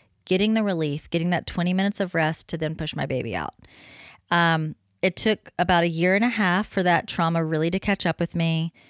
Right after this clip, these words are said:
the lack of sleep, my anxiety, all of that, till I realized, "Oh, I need to actually spend some time healing from this." Um, and that's when I decided to be a postpartum doula,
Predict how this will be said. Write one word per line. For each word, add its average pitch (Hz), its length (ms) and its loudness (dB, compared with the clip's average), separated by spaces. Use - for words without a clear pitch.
the 170 80 -2
lack 165 280 0
of 165 80 -4
sleep, 170 440 -2
my 156 160 0
anxiety, 156 680 0
all 151 180 0
of 165 120 -2
that, 202 320 0
till - 140 -2
I 160 40 2
realized, 156 500 0
"Oh, 165 120 2
I 160 100 2
need 170 220 -2
to - 100 -4
actually 156 380 -2
spend 156 260 -4
some 156 140 -6
time 139 500 -4
healing 147 400 -2
from - 180 -8
this." - 420 -6
Um, 156 420 0
and 185 180 4
that's 185 300 2
when 175 600 2
I 170 80 2
decided 175 360 2
to - 100 -10
be 170 240 2
a - 60 -6
postpartum 180 440 0
doula, 269 360 0